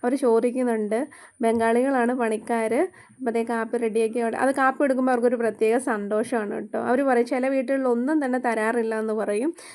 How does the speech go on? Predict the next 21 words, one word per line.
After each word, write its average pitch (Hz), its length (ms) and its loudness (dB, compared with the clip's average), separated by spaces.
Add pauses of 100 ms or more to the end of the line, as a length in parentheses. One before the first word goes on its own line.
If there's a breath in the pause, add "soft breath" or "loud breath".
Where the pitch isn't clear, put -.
(120 loud breath)
അപ്പോൾ 247 140 -2
നമ്മൾ 226 540 -2
ഇതൊക്കെ 254 340 0
കൊടുക്കുമ്പോൾ 247 440 0
അവർക്ക് 233 160 0
ഭയങ്കര 226 440 0
ഇഷ്ടമാണ്. 233 720 -2 (420 loud breath)
അപ്പം 240 160 -2
നമ്മൾ 254 400 0 (160)
അപ്പോഴാണ് 262 380 0
ഓർത്തത് 226 540 0
ക്ലാസ് 254 460 0
എടുക്കാൻ 233 340 0
മറന്നുപോയല്ലോ 208 800 -2
എന്ന്. 202 120 -6
അപ്പോൾ 214 120 -6
രണ്ടാമത് 240 500 -2
പോയി 247 160 0
ക്ലാസ്സൊക്കെ 247 580 -4
എടുത്തുകൊണ്ട് 220 540 -2
വന്നിട്ടുണ്ട്. 214 800 -4